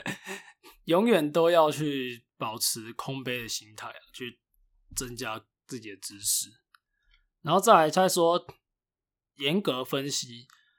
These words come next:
然后运用检查清单。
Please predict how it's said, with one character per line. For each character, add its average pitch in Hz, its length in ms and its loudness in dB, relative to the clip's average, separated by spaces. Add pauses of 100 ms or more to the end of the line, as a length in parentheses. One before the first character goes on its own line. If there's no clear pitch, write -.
(140)
然 139 140 -6
后 180 120 2
运 185 240 -2
用 160 340 4 (300)
检 117 240 -4
查 117 260 -4
清 127 320 -8
单。 113 280 -12